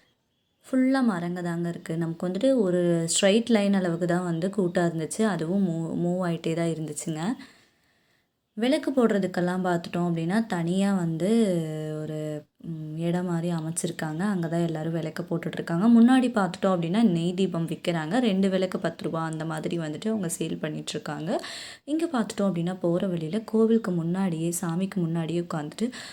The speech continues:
ஒருத்தவங்க வந்துட்டு நல்லா அந்த பாடல், சாமியோட பாடல் படிக்கிறது அப்படிங்கிறதெல்லாம் வந்து நிறைய ப-, படிச்சிட்ருக்காங்க. அதே மாதிரியே ஹோமகுண்டம் வந்து காலையில நடந்து முடிஞ்சிருக்கு, சனிக்கிழமைங்காட்டியும். அதையும் சாமி கும்பிட்டுட்டு இருந்தாங்க சிலர்.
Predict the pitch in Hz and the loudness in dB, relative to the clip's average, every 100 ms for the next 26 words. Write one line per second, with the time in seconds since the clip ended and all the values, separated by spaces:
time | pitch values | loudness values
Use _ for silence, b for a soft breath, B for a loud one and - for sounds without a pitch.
0 | B 214 208 233 202 180 170 165 214 208 | B -6 0 2 2 2 0 -2 0 2
1 | 170 208 226 196 170 160 170 170 180 175 | 2 0 0 -2 -4 -4 -4 -4 -4 -6
2 | 180 175 185 185 175 170 160 160 165 170 | -2 -2 0 0 0 -2 -6 -6 -6 -6
3 | 160 - 156 156 160 151 156 165 165 156 | -8 -4 -4 -2 -2 -4 -4 -4 -4 -4
4 | 156 165 160 151 175 202 160 170 190 190 | -4 -2 -2 -2 -2 0 0 -2 -2 -4
5 | 165 160 151 156 151 - 175 - - 151 | -8 -10 -8 -10 -8 -6 -6 -8 -10 -10
6 | 151 190 277 B B B B B B _ | -6 -4 -4 B B B B B B _
7 | - 190 226 226 190 175 170 190 196 190 | -10 -2 2 4 2 -2 -2 -2 -2 0
8 | 202 196 175 170 160 160 196 175 156 160 | 0 -2 -2 -4 -4 -6 -4 -2 0 0
9 | 170 190 170 156 160 165 151 151 160 147 | 0 2 0 -2 -2 -2 -2 -4 -6 -6
10 | 165 247 285 - 170 170 175 170 170 165 | -4 -4 -4 -4 -2 -2 0 0 0 -4
11 | 156 151 160 226 - B B B B B | -6 -6 -4 -2 -4 B B B B B
12 | B _ _ _ _ - 190 190 202 196 | B _ _ _ _ -10 -6 -2 -2 -2
13 | 202 175 180 180 165 170 165 156 151 151 | -2 -2 -4 -4 -4 -4 -6 -6 -6 -6
14 | - 165 | -4 -4